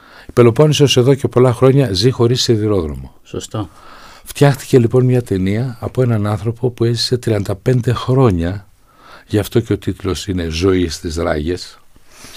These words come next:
Speaker 1: Μια ζωή που καθοδηγήθηκε από τις ράγες, κάπου πήγαιναν.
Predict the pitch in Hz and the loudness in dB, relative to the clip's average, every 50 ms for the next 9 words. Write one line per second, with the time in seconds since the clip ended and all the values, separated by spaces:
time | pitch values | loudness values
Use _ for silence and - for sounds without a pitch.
0 | - - - - - - - - 101 101 104 104 98 90 101 98 107 113 113 110 | -20 -20 -20 -20 -20 -20 -14 -8 -4 -2 0 0 0 2 2 2 4 4 2 0
1 | - - 98 87 71 64 - - - - 90 82 - 90 82 87 92 101 127 131 | -2 -2 -2 -2 -2 -4 -10 -12 -4 -4 -4 -2 -2 -4 -2 -2 0 2 2 2
2 | 120 - - - 107 87 - - 92 87 80 - 85 85 87 90 90 90 87 117 | 2 0 -6 -6 -6 -6 -6 -6 -8 -6 -6 -6 -6 -2 0 0 0 2 2 0
3 | 120 117 - - - _ _ _ _ _ _ _ _ _ _ _ - - 101 - | 0 0 -4 -14 -18 _ _ _ _ _ _ _ _ _ _ _ -2 -2 -2 -2
4 | - 104 95 - - 113 107 92 107 110 110 113 117 120 117 | -2 -8 -8 -4 -2 -2 0 0 0 0 0 0 -2 -4 -6